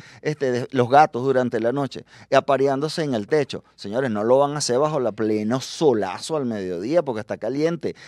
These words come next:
No lo van a hacer durante el día porque son, ah, gatos de la calle que se esconden de la moto, que se esconden del ruido, que se esconden del perro.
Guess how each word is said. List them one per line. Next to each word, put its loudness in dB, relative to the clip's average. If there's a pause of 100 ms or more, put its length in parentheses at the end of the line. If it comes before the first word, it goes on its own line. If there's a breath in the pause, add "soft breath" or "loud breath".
(120)
No 0
lo 6
van 4
a -4
hacer -2
durante 0
el -2
día 2
porque -4
son, -6
ah, 0
gatos -2
de -2
la -2
calle 0 (220 loud breath)
que -4
se -8
esconden -2
de 2
la 0
moto, -2
que -12
se -10
esconden -4
del 4
ruido, 2
que -10
se -8
esconden -4
del 0
perro. 0